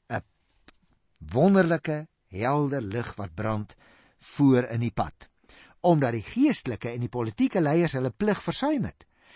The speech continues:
sal God 'n nuwe begin met hulle maak. En luisteraar, jy en ek moet onthou in die wêreld, die Here slaap nie, met respek gesê. Dis nie dat die Here nie sien nie, maar hy stuur die geskiedenis in 'n bepaalde rigting,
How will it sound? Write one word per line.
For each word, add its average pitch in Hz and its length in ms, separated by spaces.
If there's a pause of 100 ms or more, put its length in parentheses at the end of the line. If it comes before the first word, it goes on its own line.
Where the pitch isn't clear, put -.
(140)
sal 156 280
God - 460
'n 131 160
nuwe 135 320
begin 127 380
met 113 160
hulle 113 180
maak. 92 480
En 131 180
luisteraar, 214 580
jy 131 280
en 160 120
ek 139 200
moet 117 160
onthou 113 480
in 135 60
die 120 120
wêreld, 85 500 (600)
die 110 460
Here 101 340 (760)
slaap 139 560
nie, 139 220 (200)
met 95 180
respek 107 380
gesê. 85 480 (800)
Dis 151 240
nie 185 160
dat 240 160
die 139 160
Here 170 160
nie 139 140
sien 156 240
nie, 87 200 (840)
maar 120 140
hy 139 120
stuur 262 560
die 175 140
geskiedenis 202 640
in 131 100
'n 113 40
bepaalde 180 520
rigting, 120 540